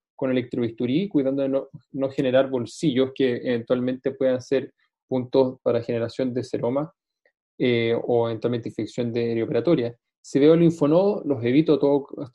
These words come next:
costa, eh, trato de pasar por el lado. Si definitivamente no es posible, los toco al menos, lo menos que se pueda. Y si ya definitivamente tengo que sacarlos, pa-, eh, les paso una Keri por debajo o alrededor y ligo los vasos linfáticos que llegan a él.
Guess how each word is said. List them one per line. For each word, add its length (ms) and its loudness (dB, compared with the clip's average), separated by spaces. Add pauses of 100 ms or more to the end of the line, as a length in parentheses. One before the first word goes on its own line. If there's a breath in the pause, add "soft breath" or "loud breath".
costa, 580 -2
eh, 540 0 (100)
trato 220 4
de 60 0
pasar 280 -6
por 160 0
el 120 0
lado. 460 0
Si 300 -4
definitivamente 500 -2
no 120 0
es 60 -6
posible, 420 0
los 160 -2
toco 160 0
al 60 2
menos, 240 -2 (100)
lo 240 -6
menos 220 -6
que 80 -10
se 120 -8
pueda. 300 -2 (500)
Y 400 6
si 260 0 (160)
ya 120 8
definitivamente 440 2
tengo 180 0
que 60 0
sacarlos, 500 -2 (100)
pa-, 160 0
eh, 280 -2
les 200 -6
paso 260 0
una 160 -2
Keri 220 6
por 180 2
debajo 380 2
o 160 4
alrededor 440 2 (140)
y 320 0
ligo 380 0
los 120 0
vasos 260 0
linfáticos 520 -4
que 80 -12
llegan 200 -4
a 60 -4
él. 120 -8